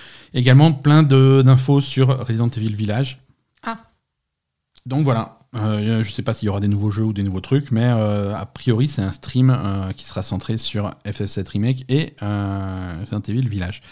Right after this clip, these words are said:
Speaker 1: Et donc ça, c'est prévu pour, euh, midi, euh, dimanche vingt et un, et ça sera sur la chaîne YouTube, euh, de PlayStation Japon.
Speaker 2: Ok.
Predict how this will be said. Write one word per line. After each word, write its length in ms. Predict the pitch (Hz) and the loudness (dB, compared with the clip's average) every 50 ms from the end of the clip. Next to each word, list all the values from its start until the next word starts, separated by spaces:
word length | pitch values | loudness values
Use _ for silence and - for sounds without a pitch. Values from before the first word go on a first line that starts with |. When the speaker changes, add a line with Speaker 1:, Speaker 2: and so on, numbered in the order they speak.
| - - - - - - - _ _ | -20 -20 -20 -20 -20 -20 -20 _ _
Speaker 1:
Et 60 | - 98 | -4 0
donc 160 | 117 123 127 | 0 0 2
ça, 160 | - 160 165 | 0 0 0
c'est 140 | - - 127 | 0 -2 -4
prévu 400 | - - 131 127 127 156 175 175 | -2 0 0 0 0 -2 -4 -4
pour, 480 | - - 143 156 165 170 165 - - 117 | -4 -4 -2 0 0 0 -2 -4 -2 0
euh, 800 | 117 120 117 113 113 113 113 113 113 113 110 110 110 110 110 104 | 0 2 2 2 2 2 0 0 0 0 0 0 0 -2 -2 -2
midi, 1080 | 104 104 104 98 95 92 95 98 101 110 110 107 117 139 151 127 120 127 131 - - - - 107 | -2 -2 -2 -4 -4 -6 -8 -8 -10 -8 -6 0 2 4 4 4 2 0 -2 -4 -6 -10 -8 -6
euh, 160 | 104 104 101 | -4 -4 -4
dimanche 320 | 98 101 101 104 104 101 | -4 -4 -4 -4 -4 -4
vingt 220 | 104 98 95 - 92 | -4 -6 -6 -6 -6
et 40 | 92 | -6
un, 140 | 98 98 | -6 -6
et 120 | - 92 101 | -8 -10 -12
ça 120 | - 98 | -12 -12
sera 240 | 98 - - 110 107 | -12 -10 -8 -8 -8
sur 340 | - - - - 98 98 98 | -8 -10 -10 -10 -8 -6 -6
la 120 | 98 98 | -6 -6
chaîne 360 | - - - 98 95 95 - - - 87 | -6 -6 -4 -4 -4 -6 -6 -10 -14 -18
YouTube, 500 | 90 95 101 104 - - - 110 110 117 - - - | -18 -16 -16 -16 -14 -10 -8 -8 -8 -8 -10 -14 -14
euh, 600 | - 104 104 95 90 90 87 85 82 82 82 87 85 | -12 -12 -10 -10 -10 -12 -12 -14 -14 -14 -16 -16 -14
de 100 | 87 98 | -14 -16
PlayStation 640 | 95 - 107 98 - - 87 - - 120 123 127 131 - _ _ _ _ _ | -14 -12 -14 -14 -12 -12 -10 -6 -4 -2 -2 -2 -4 -10 _ _ _ _ _
Japon. 400 | - - 107 95 - - 95 98 - _ _ _ _ _ _ - _ - | -12 -8 -8 -8 -8 -8 -12 -16 -16 _ _ _ _ _ _ -20 _ -12
Speaker 2:
Ok. 200 | 254 269 - - | -12 -10 -8 -8